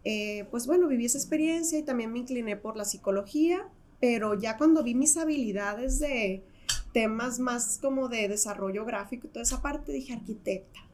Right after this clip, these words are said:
<laughs> Y sí fui, pero al final después conocí sobre diseño gráfico y, y me, me, me llamó mucho la atención, me atrajo.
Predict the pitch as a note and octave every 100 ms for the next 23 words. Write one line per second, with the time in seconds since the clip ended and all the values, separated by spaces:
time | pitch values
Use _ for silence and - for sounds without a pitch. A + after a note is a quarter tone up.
0 | - - - - - - - - - -
1 | - C#4 C4 C#4 C4+ D#4+ F4 G4 - -
2 | - C4 B3+ B3 B3 A#3+ A3 A3 B3+ C4
3 | B3+ - G3 - - - A3+ G#3 G3 F#3+
4 | G3+ F#3+ G3 F#3+ G3 F#3 F#3+ G3+ C#4 -
5 | D4+ - A3+ - G3+ F#3+ F3+ F#3 F#3 -
6 | - - - - - G3+ F#3+ F#3 F3+ F#3
7 | - - - - - - A3+ A3 A3+ A#3+
8 | C4 C#4+ C#4 B3 D4+ D4+ B3 - A#3+ C4+
9 | B3